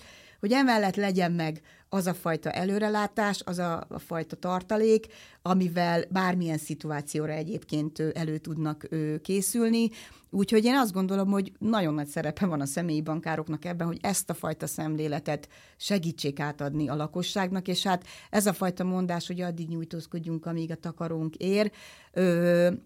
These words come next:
ez a fajta pénzügyi, ö, kultúra, ez a pénzügyi tervezésre való nevelés, ö, én azt gondolom, hogy minden személyi bankárunknak nagyon fontos dolog, hiszen ők, ö, ebből, ebből élnek, ez a munkájuk, hogy ajánlások útján ügyfélről ügyfélre,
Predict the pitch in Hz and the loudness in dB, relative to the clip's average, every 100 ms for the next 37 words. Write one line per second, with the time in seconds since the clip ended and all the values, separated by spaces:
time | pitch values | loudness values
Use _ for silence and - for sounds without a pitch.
0 | - - 196 196 - 180 180 165 196 190 | -6 0 2 0 0 -2 -2 -2 -2 0
1 | 175 175 165 165 165 - 170 165 160 208 | 0 -2 -4 -4 -6 -6 -2 -2 0 4
2 | 190 190 175 170 170 175 170 165 196 196 | 4 4 0 2 0 0 -2 -2 0 0
3 | 175 170 175 208 233 208 175 175 165 175 | 0 -4 -2 0 2 0 -2 -4 -4 -2
4 | 175 170 170 180 175 165 170 165 - - | 0 0 0 2 2 2 2 0 -2 -6
5 | - - - - 175 170 170 - 202 214 | -16 -20 -12 -2 0 2 0 0 0 2
6 | 196 180 165 156 151 147 147 165 156 147 | 0 -2 -4 -2 -2 -2 -2 -4 -2 -2
7 | 156 156 160 165 170 170 180 156 139 151 | -2 -4 -2 -2 0 0 0 -2 -2 -2
8 | 143 143 156 160 143 - 180 208 196 196 | -4 -4 -6 -6 -6 -6 -4 0 0 0
9 | 190 208 196 190 190 - _ - 185 175 | 2 2 2 0 -2 -14 _ -2 0 2
10 | 185 180 - _ _ _ _ _ - - | 4 4 0 _ _ _ _ _ -6 -2
11 | 196 214 233 214 160 196 180 180 196 180 | 2 2 4 2 0 -2 0 2 0 0
12 | 165 165 165 170 190 170 165 175 - 165 | -2 -2 -2 -2 -2 -4 -6 -6 -8 -6
13 | 190 185 170 175 175 - 185 170 170 165 | -6 -4 -4 -4 -6 -4 -4 -2 -4 -6
14 | - 175 170 | -4 -2 -2